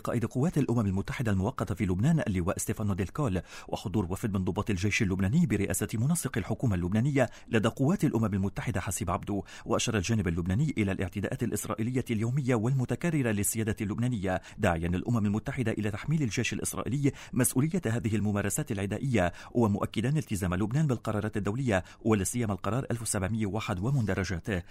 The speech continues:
ودنا الجانب اللبناني استخدام المجال الجوي للبنان بهدف قصف الأراضي السورية، وأبدى اعتراضه على أي أعمال هندسية ينوي الجيش الإسرائيلي تنفيذها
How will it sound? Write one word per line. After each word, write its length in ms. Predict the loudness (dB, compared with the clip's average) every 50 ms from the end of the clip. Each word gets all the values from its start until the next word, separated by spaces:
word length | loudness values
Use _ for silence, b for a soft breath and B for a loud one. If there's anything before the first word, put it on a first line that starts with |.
| B B
ودنا 360 | 2 4 4 6 6 6 6 6
الجانب 300 | 6 4 4 4 2 2
اللبناني 400 | 2 2 2 2 2 2 0 -2
استخدام 360 | -2 -4 -4 -2 0 0 0
المجال 320 | 0 0 0 0 0 0
الجوي 160 | 0 0 -2 -2 -2 0 0
للبنان 440 | 0 0 0 0 0 0 2 2
بهدف 300 | 2 2 0 0 -2 -4
قصف 260 | -4 -4 -4 -4 -4 -4
الأراضي 300 | -2 -2 -2 -2 -2 -2
السورية، 500 | -2 -2 -2 -4 -2 2 2 2 0 B B B B B
وأبدى 260 | 0 0 2 2 2
اعتراضه 580 | 0 0 0 -2 -2 0 0 0 0 0 0 0
على 140 | 0 0 0
أي 220 | 0 0 0 2
أعمال 400 | 2 2 2 2 2 2 2 2
هندسية 440 | 2 0 0 0 0 0 0 0 2
ينوي 260 | 2 0 0 0 0
الجيش 300 | 0 0 0 -2 -2 -2
الإسرائيلي 500 | -2 -2 -4 -4 -4 -4 -4 -2 -2 -2
تنفيذها 580 | -2 -2 -2 0 0 0 0 2 2 2 0